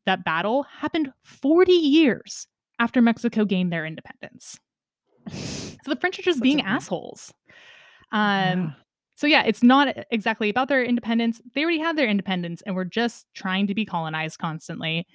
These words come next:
Speaker 1: Um, so just in case no one knew that story, that's what it is. Um, also, things you shouldn't do. Wear a sombrero. Wear a fake mustache. I don't think a sombrero is inherently racist, but if you're wearing one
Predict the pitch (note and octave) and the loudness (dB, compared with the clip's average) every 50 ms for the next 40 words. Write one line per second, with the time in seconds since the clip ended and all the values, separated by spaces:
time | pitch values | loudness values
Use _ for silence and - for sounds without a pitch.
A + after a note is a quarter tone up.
0 | _ _ - - - - - - - G#3+ G3+ G3 F#3+ F#3+ G3 F#3+ F#3+ F#3+ F#3+ - | _ _ -20 -20 -20 -20 -20 -4 0 4 6 6 6 6 6 6 4 4 2 0
1 | - B3 A3+ A3 G#3+ G#3+ G#3+ G#3 G3+ - _ _ _ _ _ - - G4 - - | 2 4 4 6 6 4 4 2 -2 -6 _ _ _ _ _ 0 2 2 2 2
2 | C4 - A#3+ A3+ B3+ A#3+ - - - G#3+ G#3 G3 G3 F#3+ F#3 F3+ - - - - | 2 4 4 6 4 4 4 4 4 4 6 6 4 4 2 2 0 0 -2 -2
3 | B3 B3 B3 C4 A#3+ G3 F3+ - - F#3+ F#3 F3+ G#3+ A3+ A#3 A#3+ A#3 A3 - - | 0 0 0 0 0 -2 -2 -2 -2 -2 -2 0 0 0 2 0 0 -2 -6 -6
4 | - G3 F#3 F3+ F#3 - F#3+ G3 F#3+ - - G3+ F#3 - A3 G#3+ G3 - G#3+ G3+ | -4 -4 -2 -2 -2 -2 -2 -4 -2 -2 -2 -2 0 0 0 0 2 2 0 -2
5 | - - C#4+ B3+ B3 F#3+ F3+ - F3 E3+ D#3 E3 F3 F3+ _ _ _ _ _ _ | 0 0 2 2 2 0 0 -2 -2 -2 -4 -6 -8 -12 _ _ _ _ _ _
6 | _ F3 F3+ F#3 G3+ G#3 - - A#3+ A3+ A3+ A#3 A#3+ A3+ E3+ D3 - F#2+ C#3 F#3 | _ -4 -2 0 0 0 2 2 2 2 2 2 2 2 2 0 -2 -6 -8 -12
7 | _ _ - E3+ E3+ E3 E3 F3+ F#3+ F#3+ - G3+ - - A3+ A3+ A3 A#3 G#3+ G#3+ | _ _ -8 -4 -2 0 2 2 2 2 0 -2 0 0 0 2 4 4 4 2
8 | A3 - - D#3+ - - - - C4 D4 F#4+ G4 G#4 F#4+ D#4+ - B3 G3 - G3+ | 2 0 -2 -4 -4 -4 -2 0 2 2 2 2 2 2 2 2 2 2 2 4
9 | G3 G3 G3+ G#3 G#3 - G3+ F#3 F#3+ F3 E3 - F#3+ G3 G3+ G#3 - G#3+ A3 G#3 | 4 6 6 4 4 2 2 0 -2 -4 -4 -2 0 0 0 0 2 0 0 2
10 | A3 G#3+ G#3+ G#3 - A3 G#3+ - - G#3 F#3+ - A3+ A#3 B3 B3+ C4 B3 A#3 G#3+ | 2 0 0 0 0 -2 -2 -2 -4 -6 -4 -2 -2 0 0 2 2 2 2 2